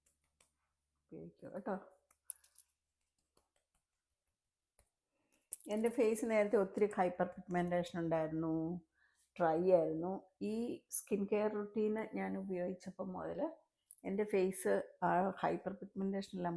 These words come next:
മാറി ഒരു ഗ്ലോയിങ് ലുക്ക് തന്നു കേട്ടോ. ആ, especially നമ്മളൊരു ഫോർട്ടി, ഫിഫ്റ്റി ഇയേഴ്സ് കഴിയുമ്പം നല്ലതുപോലെ സ്കിന്ന് ടേക്ക് കെയർ ചെയ്യണം. നല്ല ഭക്ഷണം കഴിക്കുക. ആഴ്ചയിൽ ഒന്ന് രണ്ട്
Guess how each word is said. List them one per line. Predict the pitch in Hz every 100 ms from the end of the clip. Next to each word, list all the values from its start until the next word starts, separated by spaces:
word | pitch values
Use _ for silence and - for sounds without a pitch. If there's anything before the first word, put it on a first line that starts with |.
| 170
മാറി | 156 160 262 - _ _ - -
ഒരു | 196 196
ഗ്ലോയിങ് | 190 180 190 233 233 - 185
ലുക്ക് | 170 185
തന്നു | 156 151 147 - _ -
കേട്ടോ. | 202 175 160 - _ _ - - _ _ _ -
ആ, | 196
especially | 180 - 202 202 226 240 240 - _ 196
നമ്മളൊരു | 202 202 202 202 208 - _ _ _ _ _
ഫോർട്ടി, | 208 202 208 214 214
ഫിഫ്റ്റി | 208 - 220 226 214 - _ 190
ഇയേഴ്സ് | 196 196 - 185
കഴിയുമ്പം | 180 180 185 320 - _ - - _ 196
നല്ലതുപോലെ | 202 220 233 226 226 240 254
സ്കിന്ന് | - 190 190 214 214
ടേക്ക് | 170 170 -
കെയർ | 180 175
ചെയ്യണം. | 160 160 262 - - _ _ _ _ _ _ 190
നല്ല | 196 208
ഭക്ഷണം | 190 - 208 196
കഴിക്കുക. | 165 - 185 285 - - _ _ _ _ _ _ _ -
ആഴ്ചയിൽ | 196 190 214 208 226 220 - - 190
ഒന്ന് | 190 190
രണ്ട് | 196